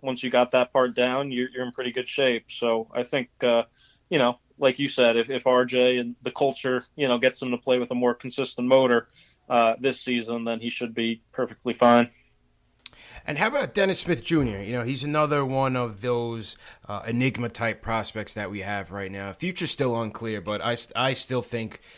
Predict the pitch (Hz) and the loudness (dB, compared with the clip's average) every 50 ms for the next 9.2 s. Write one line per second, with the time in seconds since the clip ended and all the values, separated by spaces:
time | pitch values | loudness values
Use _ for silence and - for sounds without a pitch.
0 | - _ - 123 120 - 113 - - 127 123 123 123 107 107 - - - 107 - | -14 _ -4 -4 -4 -4 -4 -4 -2 -2 0 0 0 -2 -4 -4 -6 -4 -4 -4
1 | - 107 107 104 98 - - 110 107 104 98 95 101 101 - 117 113 104 - 107 | -4 -4 -6 -6 -8 -8 -8 -6 -6 -6 -6 -6 -8 -6 -6 -6 -6 -6 -6 -6
2 | 110 107 107 101 98 - - 110 107 104 95 95 92 - - 113 104 101 - - | -4 -4 -4 -4 -6 -6 -6 -6 -6 -6 -6 -8 -8 -8 -8 -6 -8 -8 -8 -8
3 | 107 107 101 98 104 104 98 95 101 95 - 104 95 - - - 135 143 135 117 | -8 -6 -6 -6 -6 -6 -6 -6 -8 -10 -10 -10 -10 -10 -6 -4 -4 -2 -2 -4
4 | 110 101 - _ - - - - - - - - _ _ _ _ _ - 135 135 | -4 -8 -10 _ -20 -20 -20 -20 -20 -20 -20 -20 _ _ _ _ _ -2 0 0
5 | 156 175 190 202 208 - 202 190 180 151 127 156 147 - - 156 147 131 - 131 | 2 2 2 2 2 2 4 4 4 2 0 -2 -2 0 2 2 0 0 -2 -2
6 | 131 127 127 123 - - 120 117 110 - - - - 110 123 123 117 - - - | 0 2 2 0 0 -2 -4 -6 -8 -10 -10 -10 -8 -4 -2 -2 -2 -2 -4 -6
7 | 113 113 113 110 101 113 110 107 - - - 147 147 - 135 120 - 127 131 127 | -6 -6 -6 -6 -6 -6 -6 -4 -2 -2 -2 -2 -2 -4 -6 -6 -4 -4 -2 -2
8 | 120 113 110 107 104 98 87 95 104 110 110 107 104 95 98 107 113 113 107 104 | -2 -2 -4 -4 -6 -8 -8 -8 -6 -6 -6 -6 -6 -6 -6 -4 -2 -2 -2 -4
9 | 95 85 - - | -6 -8 -12 -16